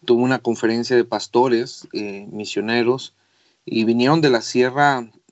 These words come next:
eh, más de veinte, quizá unos treinta pastores que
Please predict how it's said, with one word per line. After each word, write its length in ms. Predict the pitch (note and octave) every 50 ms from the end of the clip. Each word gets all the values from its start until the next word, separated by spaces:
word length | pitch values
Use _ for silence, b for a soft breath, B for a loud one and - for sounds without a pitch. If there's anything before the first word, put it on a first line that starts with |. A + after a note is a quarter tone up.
| - -
eh, 280 | - - - B2+ - _ _
más 300 | B2+ A#2+ A#2+ B2 B2+ B2
de 80 | C#3
veinte, 720 | B2+ A2+ A#2+ B2+ B2+ B2+ B2+ A#2+ A#2 - A2 G#2 G2+ G#2 _ _ _ _ _ _ _ _ _
quizá 360 | _ - - - - - -
unos 340 | A#2+ B2 C3 C3 B2 - -
treinta 520 | - A#2+ A#2+ A#2+ B2+ B2 - B2 A#2 A2 A2 A2+ _
pastores 720 | - G#2+ G#2+ - - - A#2 A#2+ A#2+ A#2+ B2 A#2+ A#2+ -
que 400 | _ - - G#2 F#2 - - -